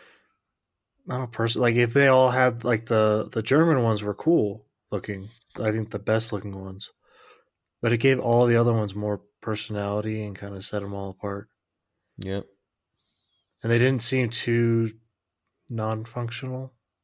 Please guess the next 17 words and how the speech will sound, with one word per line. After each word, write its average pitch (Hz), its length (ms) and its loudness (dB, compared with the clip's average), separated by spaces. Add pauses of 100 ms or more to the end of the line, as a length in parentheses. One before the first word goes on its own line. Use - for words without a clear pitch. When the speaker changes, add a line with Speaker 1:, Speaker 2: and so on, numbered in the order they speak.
(300)
Speaker 1:
Like, 107 120 -12
the 117 80 -8
ski 143 340 0
ones 120 420 0
looked 110 320 -4
goofy, 110 420 -4
but 98 220 -8
you're 110 140 -10
kinda 120 220 -2
like, 104 280 -2
"Well, 139 300 -4 (840)
they 107 120 2
live 117 300 2
in 113 120 2
the 107 100 -2
fucking 107 520 -2
tundra." 107 540 -2